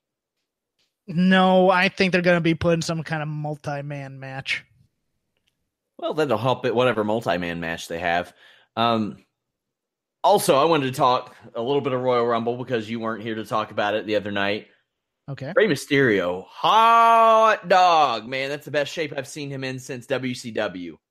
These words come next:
Speaker 2: Holy shit.
Speaker 1: Agreed. Um, and I'm not the biggest D-,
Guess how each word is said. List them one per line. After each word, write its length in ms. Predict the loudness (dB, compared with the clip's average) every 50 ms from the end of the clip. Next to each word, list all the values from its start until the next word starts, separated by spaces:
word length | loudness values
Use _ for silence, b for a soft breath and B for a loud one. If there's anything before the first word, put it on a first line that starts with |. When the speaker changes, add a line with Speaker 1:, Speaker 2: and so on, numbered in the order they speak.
| _ _
Speaker 2:
Holy 460 | _ -4 -2 -2 -2 -2 -2 -4 -6
shit. 920 | -8 -10 -14 -16 -18 -18 -18 -14 -10 -6 -4 -2 -2 0 0 -2 -2 -4 -6 -8 -8 -10 -12 -16 -20 -20 _ _ _ _ _ _ _ _ _ _ _ -4 -2
Speaker 1:
Agreed. 540 | 0 2 2 2 2 2 2 0 -2 -4 b b b b b b -4
Um, 560 | 0 2 4 4 4 4 4 2 0 -2 -4 -8 _ _ _ _ _ _ _ _ _ _ _ _ _ _ _ -4
and 160 | 0 2 2
I'm 180 | 4 4 4 4
not 240 | 4 4 4 4 2
the 80 | 0
biggest 340 | 2 2 4 4 2 2 2
D-, 120 | 2 0